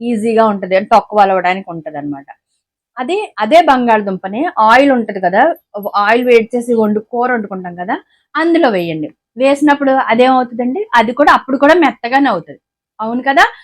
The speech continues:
అది అప్పుడు కూడా అది మెత్తగానే అవుతుంది. ఏ? ఆ, అయిపోయింది, బంగాళదుంప అయిపోయింది. అంటే బంగాళదుంప దాని స్వభావం ఏంటి? గట్-, ఫస్ట్ చూస్తే గట్టిగా ఉంటది.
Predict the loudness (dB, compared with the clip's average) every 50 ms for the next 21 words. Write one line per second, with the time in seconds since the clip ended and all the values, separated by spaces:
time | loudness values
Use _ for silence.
0 | _ _ _ -14 -14 -12 -10 -10 -10 -10 -12 -10 -6 -2 0 2 0 0 0 -4
1 | _ _ _ _ -10 -6 -4 0 0 0 0 -2 -4 -4 -2 -2 0 -2 -2 -4
2 | -6 -8 _ _ _ _ _ _ _ _ _ _ _ _ _ _ _ _ _ _
3 | _ _ _ _ _ _ _ -10 -10 -10 -10 -12 _ _ _ _ _ _ _ -10
4 | -8 -6 -6 -8 -10 _ _ -4 -2 -2 -2 -2 -4 -4 -4 -2 0 0 0 2
5 | 2 2 2 0 0 0 0 0 0 -2 -4 -2 -2 0 2 2 2 2 0 0
6 | 0 2 0 0 0 -2 -2 -2 -2 -2 -2 -2 -6 -8 -12 _ -8 -6 -4 -4
7 | -4 -4 -4 -6 -4 -2 0 0 0 0 -2 -4 -4 -4 -6 -4 -4 -4 -4 -4
8 | _ _ _ _ _ -14 -14 -14 -14 _ -14 -8 -6 -6 -6 -4 -6 -6 -4 -4
9 | -6 -6 -8 -12 -10 -8 -8 -8 -6 -6 -4 -2 -2 -2 -2